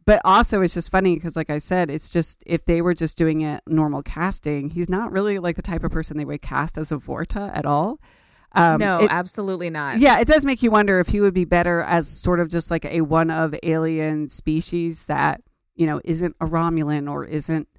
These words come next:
Speaker 1: a Vorta.
Speaker 2: Yeah.
Speaker 1: And it was just like, "Oh, he's some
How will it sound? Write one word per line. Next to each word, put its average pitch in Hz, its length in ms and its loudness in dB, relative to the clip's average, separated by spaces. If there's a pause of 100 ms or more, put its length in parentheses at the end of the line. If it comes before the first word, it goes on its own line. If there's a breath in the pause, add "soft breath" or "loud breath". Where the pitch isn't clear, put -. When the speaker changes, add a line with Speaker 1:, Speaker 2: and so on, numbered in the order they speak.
(380)
Speaker 1:
a 160 120 0
Vorta. 160 380 -2
Speaker 2:
Yeah. 156 340 2
Speaker 1:
And 160 180 0
it 156 100 -2
was 156 160 -2
just 160 160 0
like, 165 280 2
"Oh, 277 240 4
he's 220 260 -2
some 240 560 -2